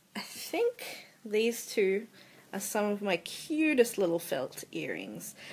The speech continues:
but I don't know where to put the hole on them, so I might make them badges. They're, I actually stiffened these. These felt ones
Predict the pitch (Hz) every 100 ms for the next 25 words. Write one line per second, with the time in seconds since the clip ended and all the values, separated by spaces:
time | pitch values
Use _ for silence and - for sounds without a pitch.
0 | - - 175 262 339 311 240 190 190 -
1 | - - - 202 202 190 180 170 175 190
2 | 196 202 226 - 294 330 359 262 - 147
3 | 175 226 320 392 - - - _ _ -
4 | - - - _ - _ - - - 202
5 | 208 208 - 190 190 214 220 240 208 -
6 | - 202 233 240 233 247 262 277 277 -
7 | - - - - 190 202 262 285 277 -
8 | - 220 - 202 196 196 175